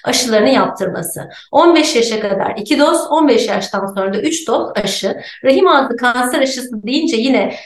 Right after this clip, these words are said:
sanki rahim ağzından yapılan bir aşıymış gibi de algılanabiliyor. A, koldan yapılan bir aşı, bunu da söylemekte fayda var. Çünkü çocuğunu getirirken biraz belki endişeli olabiliyor anneler.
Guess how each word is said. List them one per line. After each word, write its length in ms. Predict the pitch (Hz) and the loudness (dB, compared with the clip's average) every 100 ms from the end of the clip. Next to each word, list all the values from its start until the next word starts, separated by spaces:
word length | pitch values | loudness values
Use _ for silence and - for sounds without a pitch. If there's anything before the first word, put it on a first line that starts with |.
| _ | _
sanki 420 | - 302 330 254 | 0 2 2 2
rahim 260 | 220 302 285 | 2 4 4
ağzından 640 | 240 208 226 214 247 262 | 4 2 2 2 2 2
yapılan 400 | 240 226 202 196 | 0 -2 -4 -4
bir 160 | 196 196 | -4 -6
aşıymış 540 | 196 - 247 233 - | -6 -4 -2 -2 -2
gibi 180 | 208 202 | -4 -2
de 60 | 185 | -2
algılanabiliyor. 1040 | 190 190 190 185 185 180 170 185 - - - - - _ | 0 -2 -2 -2 -2 -2 -2 0 -2 -2 -10 -20 -20 _
A, 240 | 285 294 | 0 0
koldan 560 | - 320 - 302 302 294 | 2 4 6 4 4 4
yapılan 400 | 262 208 190 190 | 2 0 -2 -2
bir 120 | 180 | -4
aşı, 240 | 180 - 220 | -4 -6 -4
bunu 200 | 233 226 | -2 -2
da 80 | 208 | -4
söylemekte 720 | - 196 185 180 180 185 190 | -2 -2 -2 -4 -4 -6 -2
fayda 320 | 185 185 185 | -2 -2 0
var. 180 | 240 262 | 0 0
Çünkü 200 | 214 - | -6 -4
çocuğunu 420 | 226 220 226 220 | -4 0 0 0
getirirken 720 | 214 196 254 330 - 214 180 - - | 0 -2 0 0 0 -4 -4 -8 0
biraz 300 | 226 214 202 | 2 4 2
belki 280 | 196 190 226 | 0 -2 -4
endişeli 440 | 214 202 202 208 202 | 0 0 0 -2 -2
olabiliyor 480 | 208 202 196 233 185 | 0 0 0 2 2
anneler. 560 | 180 170 175 - - | 0 -2 0 0 -2